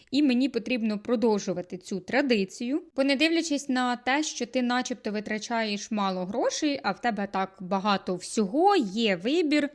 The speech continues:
Хоча насправді рука не тягнеться їх одягати, і така дрібниця може зіпсувати загальне враження від всього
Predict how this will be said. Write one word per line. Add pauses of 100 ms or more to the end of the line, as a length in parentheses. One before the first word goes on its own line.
Хоча
насправді
рука
не
тягнеться
їх
одягати,
і
така
дрібниця
може
зіпсувати
загальне
враження
від
всього